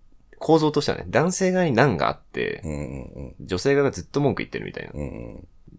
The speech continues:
Speaker 1: で、それを受け入れられるか、みたいな。
Speaker 2: うんうん。
Speaker 1: 変えてほしいみたいなところに問題があった。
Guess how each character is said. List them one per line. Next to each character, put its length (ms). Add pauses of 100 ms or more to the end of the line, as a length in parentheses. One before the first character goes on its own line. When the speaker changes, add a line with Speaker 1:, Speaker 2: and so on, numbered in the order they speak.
(100)
Speaker 1:
で、 100
そ 160
れ 80
を 60
受 120
け 80
入 100
れ 80
ら 120
れ 140
る 60
か、 220
み 60
た 100
い 40
な。 180
Speaker 2:
う 60
ん 40
う 20
ん。 60 (460)
Speaker 1:
変 280
え 20
て 80
ほ 120
し 140
い 40
み 100
た 80
い 60
な 120 (300)
と 80
こ 80
ろ 60
に 60
問 200
題 120
が 60
あ 40
っ 40
た。 80